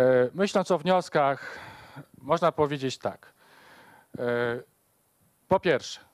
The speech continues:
rodzina jest tym elementem, który cały czas łączy Polaków. Co więcej, wbrew temu, co, e, twierdzą środowiska skrajnej lewicy, e, rodzina jednak jest pojmowana bardzo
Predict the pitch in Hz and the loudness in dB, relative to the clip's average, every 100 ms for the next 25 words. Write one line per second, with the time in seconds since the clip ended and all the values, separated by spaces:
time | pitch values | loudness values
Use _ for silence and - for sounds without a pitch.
0 | - 151 160 214 196 175 170 175 - - | -2 -2 0 2 2 4 2 0 -6 0
1 | 165 160 170 147 143 143 135 147 135 143 | 0 2 0 2 4 2 0 2 0 0
2 | 147 - 127 123 117 120 _ _ - 175 | -4 0 2 2 2 -2 _ _ 0 2
3 | 160 - 131 - 120 117 113 107 110 92 | 2 0 -2 0 0 0 0 2 2 0
4 | - - - _ - 143 156 175 180 160 | -4 -20 -20 _ -4 0 2 2 0 0
5 | 127 135 - 143 139 131 127 117 120 - | 0 0 2 0 0 0 2 2 0 -4
6 | - - - 117 113 113 113 113 - 135 | -20 -20 -6 0 2 4 2 0 -2 0
7 | 120 120 120 113 123 110 120 - 120 - | 0 2 0 -2 -4 -4 -4 -2 -2 0
8 | 123 120 120 120 120 139 143 139 135 - | 0 2 2 2 0 0 2 2 0 -8
9 | - - - - 117 113 117 120 131 143 | -20 -20 -20 -4 2 4 2 2 2 2
10 | 127 165 156 156 156 - - 214 190 175 | 2 2 2 0 -2 -8 -2 0 2 0
11 | 175 - 170 156 147 143 143 135 156 151 | 0 0 0 2 2 2 0 0 2 2
12 | 143 123 127 120 117 | 0 0 2 2 0